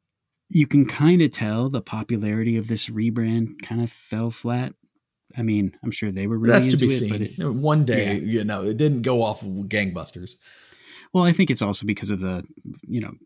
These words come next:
Speaker 1: the, the media and the news and stuff surrounding the company is
Speaker 2: The
Speaker 1: at this
Speaker 2: political
Speaker 1: time.
Speaker 2: environment that Facebook is launching this into is rough,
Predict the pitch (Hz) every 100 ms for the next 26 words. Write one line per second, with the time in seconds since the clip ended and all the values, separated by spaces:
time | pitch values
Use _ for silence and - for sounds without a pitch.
0 | - 117 107 120 120 117 110 101 101 101
1 | 101 95 95 - 95 - 107 95 90 90
2 | 95 98 98 95 95 - 135 123 147 180
3 | 214 202 151 123 123 120 117 98 101 104
4 | - _ - 135 117 113 107 98 98 101
5 | - 101 90 92 92 80 87 85 98 92
6 | - 101 90 87 73 - -